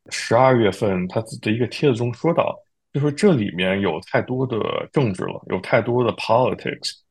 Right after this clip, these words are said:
而这些 politics 有些是摆在明面，但大部分都不是。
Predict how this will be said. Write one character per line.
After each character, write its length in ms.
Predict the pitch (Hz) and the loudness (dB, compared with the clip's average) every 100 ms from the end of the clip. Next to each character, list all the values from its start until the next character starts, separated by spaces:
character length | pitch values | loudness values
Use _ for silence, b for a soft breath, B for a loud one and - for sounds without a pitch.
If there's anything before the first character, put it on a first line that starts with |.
| _ _ - | _ _ 0
而 100 | 143 | 4
这 60 | 180 | 4
些 60 | |
politics 580 | 170 - 170 135 107 98 - _ | 2 4 2 2 -2 -8 -12 _
有 240 | - 123 90 | 0 2 2
些 240 | 143 147 | 2 2
是 340 | - 131 - _ _ _ _ _ | 4 0 0 _ _ _ _ _
摆 140 | - 92 | -2 0
在 120 | 113 | 0
明 180 | 101 87 | 0 2
面， 200 | 117 113 | 0 0
但 120 | 131 | 0
大 140 | 135 143 | 4 4
部 100 | 90 | 2
分 220 | 92 90 | -2 -4
都 100 | 113 | -4
不 140 | - | -4
是。 240 | - - | -8 -8